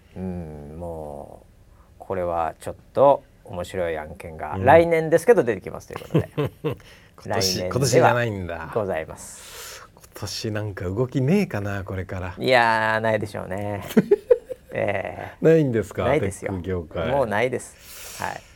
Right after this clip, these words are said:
Speaker 2: そうなんだ。
Speaker 1: まあ、ゼルダの伝説が最後じゃないですか。
Speaker 2: <laughs>
Speaker 1: 今回の。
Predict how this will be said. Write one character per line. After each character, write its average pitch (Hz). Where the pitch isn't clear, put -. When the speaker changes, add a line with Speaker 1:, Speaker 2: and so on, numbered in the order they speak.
Speaker 2:
そ -
う 98
な 92
ん 80
だ。 -
Speaker 1:
ま 107
あ、 -
ゼ 131
ル 214
ダ 160
の 110
伝 107
説 104
が 110
最 151
後 127
じ 90
ゃ 82
な 87
い 82
で -
す 120
か。 -
Speaker 2:
<laughs> -
Speaker 1:
今 107
回 82
の。 76